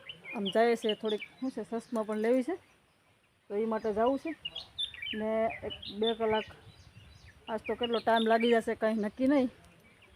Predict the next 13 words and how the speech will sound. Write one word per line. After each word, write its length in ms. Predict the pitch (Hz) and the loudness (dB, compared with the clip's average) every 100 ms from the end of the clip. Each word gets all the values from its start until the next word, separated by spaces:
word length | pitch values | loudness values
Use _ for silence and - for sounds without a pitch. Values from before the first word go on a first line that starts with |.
| _ 214 | _ -8
ને 320 | 226 226 226 | -2 0 2
અત્યારે 520 | 214 220 247 233 233 | 0 2 4 6 6
વાગ્યા 360 | 214 226 233 226 | 4 4 4 4
છે 220 | 269 320 - - - - - - - - _ _ _ _ _ _ _ - - - - - - - - | 4 0 -2 -10 -14 -16 -20 -14 -14 -14 _ _ _ _ _ _ _ -20 -20 -18 -18 -18 -12 -6 4
દસ 320 | 247 262 - | 6 6 2
ને 140 | 247 262 269 - - - - | 2 4 2 -6 -10 -14 -2
અગિયાર 380 | 240 233 262 240 | 2 8 8 8
મિનિટ 180 | 247 | 4
થઈ 220 | 226 285 330 | 4 4 6
છે 140 | 254 | 2
ને 80 | 220 | 2
આપણે 200 | 208 220 | 0 0
બ્લોગ 220 | 220 | 2